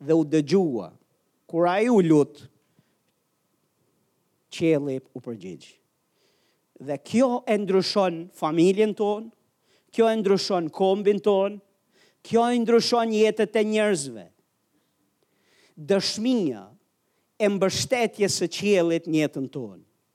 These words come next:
Që kur ti thua një gjë, kur ti lutesh, kur ti shpall diçka në emrin e Zotit, bëhet dhe shihet mbështetja dhe, ë, mbështetja dhe gjurmët e Perëndis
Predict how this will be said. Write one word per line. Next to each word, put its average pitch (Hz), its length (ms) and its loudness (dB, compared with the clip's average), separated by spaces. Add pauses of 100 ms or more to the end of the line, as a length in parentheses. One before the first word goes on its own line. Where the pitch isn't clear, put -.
(280)
Që 180 160 0
kur 185 160 2
ti 285 240 0
thua 302 480 2
një 143 160 2
gjë, 127 240 -2
kur 165 160 -2
ti 302 240 2
lutesh, 262 720 2 (460)
kur 214 180 4
ti 339 160 0
shpall 311 680 0
diçka 202 520 0
në 190 140 0 (120)
emrin 185 240 2
e 156 60 0
Zotit, 147 440 0
bëhet 123 600 -2 (600)
dhe 165 140 -2
shihet 208 520 -4
mbështetja 165 840 -4 (400)
dhe, 170 320 0 (340)
ë, 156 180 -4 (1080)
mbështetja 196 800 -2
dhe 180 140 0
gjurmët 220 540 2
e 160 80 -2
Perëndis 180 580 0